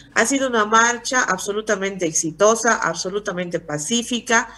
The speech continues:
Hemos llegado hasta las puertas de, eh,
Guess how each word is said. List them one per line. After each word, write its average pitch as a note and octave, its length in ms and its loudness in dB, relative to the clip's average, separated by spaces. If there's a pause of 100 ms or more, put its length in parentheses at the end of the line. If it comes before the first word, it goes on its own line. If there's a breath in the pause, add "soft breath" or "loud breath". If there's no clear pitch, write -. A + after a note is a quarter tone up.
(280 loud breath)
Hemos G#3+ 360 0
llegado F#3+ 360 2
hasta F3+ 300 -2
las C#3+ 220 -2
puertas G3+ 720 2
de, F3 380 2 (340 loud breath)
eh, E3 600 4